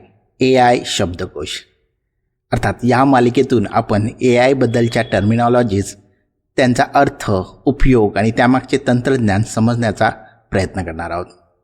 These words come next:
ही खास शॉर्ट व्हिडिओची मालिका असल्याने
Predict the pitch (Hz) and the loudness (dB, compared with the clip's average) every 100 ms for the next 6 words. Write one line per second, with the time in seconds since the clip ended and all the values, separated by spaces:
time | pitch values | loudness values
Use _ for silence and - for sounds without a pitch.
0 | _ _ _ 160 165 185 180 - - 151 | _ _ _ -4 -2 -2 -2 -4 0 2
1 | 165 - 196 151 135 135 135 143 117 101 | 0 0 0 2 2 2 2 2 2 2
2 | 110 117 113 123 120 | 0 0 0 0 0